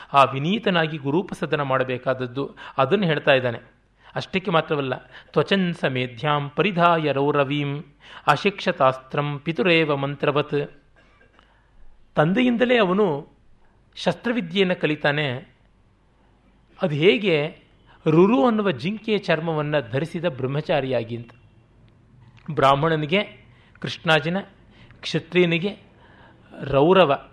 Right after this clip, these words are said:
ಅಂತಂದ್ರೆ ನರಕ, ರೌರವ ಅನ್ನುವ ಅರ್ಥ ಅಲ್ಲ, ರುರು ಸಂಬಂಧಿಯಾದದ್ದು ರೌರವಂ,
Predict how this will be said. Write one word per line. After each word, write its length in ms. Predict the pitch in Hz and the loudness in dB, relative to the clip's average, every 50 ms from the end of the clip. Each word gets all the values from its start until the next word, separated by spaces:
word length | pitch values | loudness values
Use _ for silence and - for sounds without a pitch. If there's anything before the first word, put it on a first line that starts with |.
| _ - - | _ -10 -8
ಅಂತಂದ್ರೆ 800 | 147 139 - 143 131 131 170 180 175 151 127 123 - - - - - - - - - - - - 156 | -8 -6 -4 -6 -4 -2 -2 -2 0 -2 -2 -4 -6 -12 -20 -20 -20 -20 -20 -20 -20 -20 -20 -14 -10
ನರಕ, 440 | 151 135 131 131 135 165 160 165 175 165 170 | -4 2 4 4 4 4 4 4 6 6 6
ರೌರವ 400 | 165 147 135 143 156 160 156 151 | 6 4 4 4 6 6 6 6
ಅನ್ನುವ 240 | 143 139 143 139 135 | 4 4 2 2 0
ಅರ್ಥ 260 | 123 110 - - - | 0 0 -2 -4 -2
ಅಲ್ಲ, 180 | 151 135 135 139 131 120 - - - - - - | -2 -2 0 -2 -4 -4 -6 -10 -20 -18 -10 -4
ರುರು 280 | 147 131 156 170 214 226 | 2 2 4 4 2 0
ಸಂಬಂಧಿಯಾದದ್ದು 1040 | - - 151 143 160 190 208 208 180 175 180 180 165 156 135 151 147 143 175 156 | 0 -2 -2 0 2 2 2 2 0 -2 0 2 2 2 0 -2 -4 -4 -4 -2
ರೌರವಂ, 500 | 135 123 127 143 151 147 139 135 127 120 | 0 2 2 2 0 0 -2 -4 -8 -8